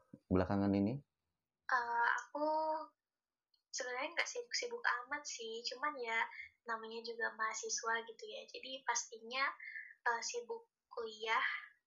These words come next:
Speaker 2: yaitu nugas ya pastinya. Dan juga aku juga ada beberapa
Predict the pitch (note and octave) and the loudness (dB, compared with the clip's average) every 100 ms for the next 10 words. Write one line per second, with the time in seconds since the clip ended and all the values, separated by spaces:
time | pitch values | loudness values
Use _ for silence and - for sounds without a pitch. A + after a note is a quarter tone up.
0 | _ - A4 A4 A3+ A4+ A3+ G#4 - - | _ -8 -6 -4 -6 -6 -8 -14 -4 -2
1 | A3 - A3 - - - - A3 G#3 G#3 | -2 -4 -4 -6 -6 -8 -10 -10 -16 -16
2 | A#3+ - - - _ A#3+ A3+ A3+ C4+ C#4 | -16 -16 -18 -20 _ -8 -6 -4 -2 2
3 | D4 - - - C#4+ B3+ A#3+ B3 - A#3+ | 0 2 -2 -4 -12 -8 -4 -4 -2 -2
4 | A#3+ A#3 A#3 A3+ A3+ A3 | 4 4 4 -4 -4 0